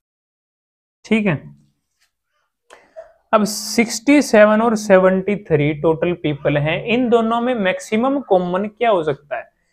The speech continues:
इन दोनों में मैक्सिमम कॉमन कितने एलिमेंट हो सकते हैं? दोनों में मैक्सिमम कॉमन सिक्सटी सेवन एलिमेंट हो सकते हैं, क्योंकि इसके अंदर तो total sixty seven ही एलिमेंट है।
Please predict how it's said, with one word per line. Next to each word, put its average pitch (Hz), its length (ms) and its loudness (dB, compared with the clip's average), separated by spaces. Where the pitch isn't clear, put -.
इन 220 180 0
दोनों 220 260 2
में 233 80 -2
मैक्सिमम 214 420 0
कॉमन 214 320 0
कितने 226 360 -4
एलिमेंट 214 380 -2
हो - 80 -2
सकते 143 320 -8
हैं? - 220 -12
दोनों 196 280 2
में 220 120 -2
मैक्सिमम 208 580 -2
कॉमन 185 520 0
सिक्सटी - 460 -6
सेवन 190 360 2
एलिमेंट 196 420 0
हो 160 100 2
सकते 147 300 -8
हैं, 175 80 -6
क्योंकि 185 240 -6
इसके 185 300 -2
अंदर 175 240 2
तो 185 100 -2
total 185 340 -2
sixty 220 400 -8
seven 196 300 -2
ही 185 60 -4
एलिमेंट 170 500 -2
है। 156 80 -14